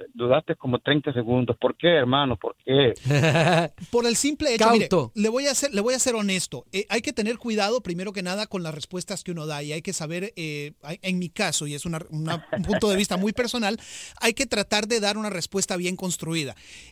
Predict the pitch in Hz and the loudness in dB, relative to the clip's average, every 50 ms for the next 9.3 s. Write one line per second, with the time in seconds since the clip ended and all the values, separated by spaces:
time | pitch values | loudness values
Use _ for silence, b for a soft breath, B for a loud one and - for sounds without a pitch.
0 | B - 208 220 240 - - 214 165 165 247 302 311 254 226 247 - 254 220 208 | B -2 -2 -2 -2 -4 -6 -2 2 2 4 4 2 2 0 0 2 2 2 2
1 | 208 - - 214 - 175 160 165 170 156 - 170 - - 165 185 226 240 - 269 | 2 2 0 0 -2 -2 -2 -2 -2 -2 -4 -4 -6 -4 -2 0 0 0 -2 -4
2 | 214 - - - 208 220 254 294 277 240 - - 196 - - 160 170 190 190 208 | -2 -2 -2 0 0 0 0 0 -2 -4 -6 -6 -6 -6 -4 -4 -4 -4 -4 -4
3 | - - 196 185 214 190 - 175 160 - - 190 196 208 196 180 156 - 190 185 | -4 -4 -4 -4 -6 -4 -4 -4 -6 -2 -2 -2 -2 0 -2 -4 -4 -2 -2 -4
4 | 214 - - 208 190 208 196 170 - 190 190 190 165 151 - 175 170 160 170 175 | -4 -4 -4 -2 0 0 -2 -2 -2 -2 -2 -2 -2 -2 -4 -4 -4 -4 -4 -4
5 | - - - 160 - - - - - 123 - - 151 139 - - - 107 _ - | -6 -6 -6 -4 -4 -4 -4 -6 -10 -12 -10 -8 -8 -8 -10 -10 -20 -20 _ -12
6 | 151 135 - - 240 233 226 190 160 147 196 196 185 214 196 202 196 - 202 165 | -12 -8 -4 -4 -4 -2 -2 -4 -2 -2 -2 -2 -2 0 -2 -2 0 0 -2 -2
7 | 135 160 147 143 160 190 208 233 240 - - 190 156 165 156 175 175 - 180 - | -2 -4 -4 -2 -2 -2 0 -2 -2 -2 -4 -4 -4 -2 -4 -2 -2 -4 -4 -4
8 | 175 170 185 180 170 156 139 156 170 180 180 180 170 147 147 139 160 185 202 170 | -4 -4 -4 -2 -4 -4 -4 -4 -4 -2 -2 -2 -4 -4 -6 -6 -6 -6 -4 -6
9 | - - - 185 233 | -6 -4 -4 -4 -4